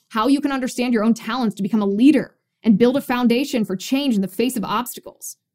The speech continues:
As I mentioned time and time again right here, the left is doing everything they can to destroy America.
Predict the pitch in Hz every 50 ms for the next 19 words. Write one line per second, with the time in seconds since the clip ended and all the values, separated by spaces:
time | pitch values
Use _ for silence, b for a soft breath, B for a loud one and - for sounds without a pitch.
0 | _ _ _ _ _ _ _ - - 254 285 302 311 311 311 311 269 226 - 220
1 | 214 220 269 269 285 277 277 240 220 202 190 202 214 240 240 277 240 220 202 190
2 | 190 202 208 262 - - 302 277 285 254 220 - - - 214 208 214 247 277 269
3 | 294 285 277 262 247 247 - 240 226 196 190 196 - 208 190 202 - - - 208
4 | 202 202 208 208 196 185 170 151 - - -